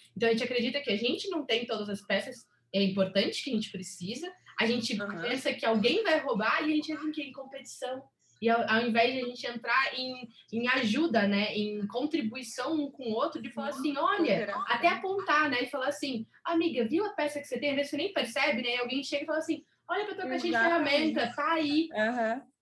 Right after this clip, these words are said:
Speaker 1: E ninguém vai roubar,
Speaker 2: Exatamente.
Speaker 1: só vão te apontar, "Olha, tá aí, você não conseguiu ver sozinho.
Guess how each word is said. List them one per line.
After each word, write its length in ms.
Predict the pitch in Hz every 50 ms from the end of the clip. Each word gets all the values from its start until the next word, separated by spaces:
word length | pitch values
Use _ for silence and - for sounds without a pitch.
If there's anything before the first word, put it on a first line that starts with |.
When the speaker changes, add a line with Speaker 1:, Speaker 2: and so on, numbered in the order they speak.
| _ _ -
Speaker 1:
E 60 | 294
ninguém 260 | 320 349 320 415 539
vai 140 | 539 480 415
roubar, 400 | 269 311 294 294 233 - 175 180
Speaker 2:
Exatamente. 60 | -
Speaker 1:
só 60 | - 277
vão 180 | 294 330 349
te 120 | 330 - 339
apontar, 460 | 349 - 349 349 349 330 359 311 302
"Olha, 280 | 320 330 320 294 285 -
tá 120 | 302 320 339
aí, 140 | 349 339
você 200 | 311 311 - -
não 100 | 294 302
conseguiu 380 | 294 302 302 302 - - 302 302
ver 120 | 277 311
sozinho. 580 | 302 - 330 330 330 269 294 302 311 302 285 -